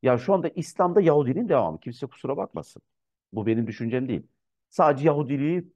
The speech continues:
teyit etmeye çalışan bir din. Hani <laughs> İslamca cami hep böyle, e, işte,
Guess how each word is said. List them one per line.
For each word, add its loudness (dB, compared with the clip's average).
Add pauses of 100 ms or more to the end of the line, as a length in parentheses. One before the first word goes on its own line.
(160)
teyit 0
etmeye -4
çalışan -6
bir -6
din. -8 (1300)
Hani -2
<laughs> -6
İslamca -4 (520)
cami 0
hep -8
böyle, -4
e, -6
işte, -6